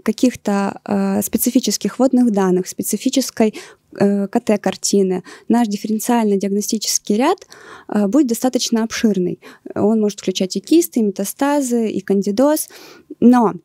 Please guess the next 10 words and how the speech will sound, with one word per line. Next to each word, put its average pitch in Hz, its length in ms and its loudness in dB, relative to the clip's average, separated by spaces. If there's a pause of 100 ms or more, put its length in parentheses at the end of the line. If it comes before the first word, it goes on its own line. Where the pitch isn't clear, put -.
(720)
м, 214 260 2
если 247 420 0
мы 254 420 4 (1080)
понимаем, 254 420 6
что - 140 -10
перед 254 200 2
нами 233 260 2
взрослый, 226 520 -2 (340)
э, 208 320 0
пациент, 226 600 2